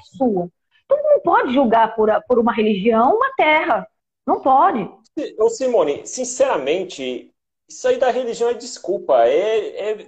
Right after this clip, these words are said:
Speaker 2: disputa por
Speaker 1: Sim,
Speaker 2: poder,
Speaker 1: é um pouco
Speaker 2: xenofobia,
Speaker 1: política,
Speaker 2: porque
Speaker 1: é.
Speaker 2: não querem que a Hala invada a terra deles. É, é assim.
Speaker 1: É,
Speaker 2: É,
Speaker 1: é um pouco, sim.
Speaker 2: e, é compli-, e na Europa tá acontecendo também, que tem muitos muçulmanos, é, s-,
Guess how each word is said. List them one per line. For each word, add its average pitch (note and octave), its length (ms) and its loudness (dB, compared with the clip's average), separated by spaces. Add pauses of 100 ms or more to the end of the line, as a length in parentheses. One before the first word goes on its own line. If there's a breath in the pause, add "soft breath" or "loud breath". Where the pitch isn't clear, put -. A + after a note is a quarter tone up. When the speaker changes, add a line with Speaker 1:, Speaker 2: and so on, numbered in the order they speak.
(100)
Speaker 2:
disputa A#3 500 -8
por - 160 -4
Speaker 1:
Sim, A4+ 80 6
Speaker 2:
poder, D#5 420 6
Speaker 1:
é C4+ 60 4
um - 20 4
pouco C4 140 2
Speaker 2:
xenofobia, G3+ 440 2
Speaker 1:
política, F3 400 2
Speaker 2:
porque - 180 -2
Speaker 1:
é. F#3+ 80 2
Speaker 2:
não G#3+ 60 -2
querem G#3+ 200 0
que A3+ 80 -2
a G3+ 100 0
Hala G3+ 280 0
invada G3 440 0
a F#3 60 0
terra F#3 320 -4
deles. E3+ 500 -8
É, G#3 380 -10
é C4+ 60 -6
assim. C4+ 320 -12 (480)
Speaker 1:
É, G#3+ 320 0
Speaker 2:
É, - 160 -14 (320)
Speaker 1:
é A#3+ 80 0
um A#3 120 0
pouco, G3+ 300 0
sim. - 220 -16 (540)
Speaker 2:
e, G#3 80 -4
é A#3+ 80 2
compli-, C4 380 0
e G#3+ 40 -8
na B3 140 2
Europa B3+ 340 2
tá C4 120 2
acontecendo B3 600 -6
também, A#3+ 320 -2
que G3 140 -16
tem G#3+ 300 -8
muitos G#3+ 880 -8
muçulmanos, D#3+ 840 -4
é, C3+ 280 2
s-, - 480 -14